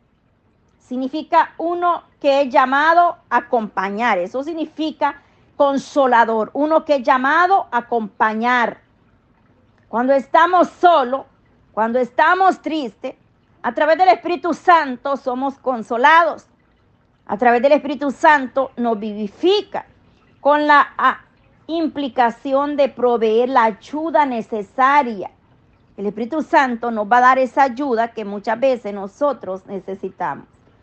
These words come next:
En el griego secular, este vocablo den-, denotaba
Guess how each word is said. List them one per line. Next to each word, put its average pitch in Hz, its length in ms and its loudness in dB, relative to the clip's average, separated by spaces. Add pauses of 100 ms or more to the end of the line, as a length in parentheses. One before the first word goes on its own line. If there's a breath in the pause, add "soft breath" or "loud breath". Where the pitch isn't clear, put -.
(320 soft breath)
En 240 220 -4
el 247 200 -4
griego 262 600 2
secular, 240 760 0
este 220 300 -6
vocablo 240 840 0
den-, 214 420 -6 (240)
denotaba 240 960 2